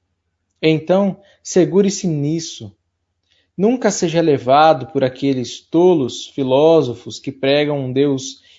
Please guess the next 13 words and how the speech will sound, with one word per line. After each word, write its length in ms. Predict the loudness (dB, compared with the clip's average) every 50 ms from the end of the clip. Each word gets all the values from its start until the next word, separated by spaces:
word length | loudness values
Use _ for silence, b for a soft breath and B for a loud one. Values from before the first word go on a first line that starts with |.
| b -8
impessoal 1200 | -6 -6 -6 -4 -6 -6 -6 -6 -10 -10 -6 -2 0 2 4 4 4 4 2 0 -4 -8 -12 _ _ _ _ _ _ _
e 60 | -12
falam 480 | -12 -8 -4 0 0 2 2 0 -2 -4
de 160 | -2 2 4
autoexistência, 1500 | 6 6 6 4 4 0 -2 -2 -2 -2 -2 -4 -8 -12 -10 -6 -6 -4 -4 -4 -6 -8 -10 -10 -10 -6 -6 -4 -6 -6 b b b b _ 0
autogovernança. 1500 | 2 4 4 2 0 -2 -4 -6 -4 -4 -4 -4 -2 -4 -6 -6 -6 -6 -6 -6 -6 -6 -8 -10 -10 -12 -12 -14 -14 -18 _ _ _ _ _ _ _ _ _ _ _ _ _ _ b b b b -12
O 80 | -12
Senhor 320 | -6 -4 -2 0 2 2 0
vive 800 | 0 -2 -2 -2 0 0 0 0 -2 -2 -4 -4 -4 -2 -4
e 40 | -4
pensa 800 | -6 -6 _ -2 0 0 0 -2 -4 -4 -4 -4 -4 -4 -6 -8 -6
em 200 | -6 -4 -4 -4
nós. 680 | -4 -4 -2 -2 -2 -4 -6 -10 -14 -18 -18 -20 _